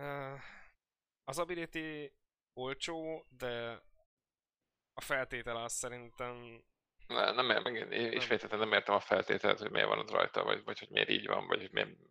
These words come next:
Speaker 2: mi köze
Speaker 1: Hát
Speaker 2: van ahhoz, hogy ő, ő börtönben van, tehát így nem tudom.
Speaker 1: Ezt én sem értem, meg tehát láttunk már ilyen effektet, hogy valamennyit fizetsz és tepre minden ellenfél veszít két életet, viszont az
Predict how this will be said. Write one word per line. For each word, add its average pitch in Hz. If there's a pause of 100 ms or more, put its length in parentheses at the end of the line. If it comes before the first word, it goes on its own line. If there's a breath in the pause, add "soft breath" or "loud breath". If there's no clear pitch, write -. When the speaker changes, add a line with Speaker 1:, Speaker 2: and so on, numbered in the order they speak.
(180)
Speaker 2:
mi 117
köze 113
Speaker 1:
Hát 104
Speaker 2:
van 107
ahhoz, 104
hogy 104
ő, 104
ő 104 (220)
börtönben 104
van, 101
tehát -
így 104 (320)
nem -
tudom. 101
Speaker 1:
Ezt -
én 160
sem 143
értem, 135
meg 135 (500)
tehát -
láttunk 190
már 135
ilyen 120
effektet, 117
hogy 107
valamennyit 117
fizetsz 123
és 110
tepre 110
minden 110
ellenfél 107
veszít 110
két 110
életet, 113
viszont -
az 120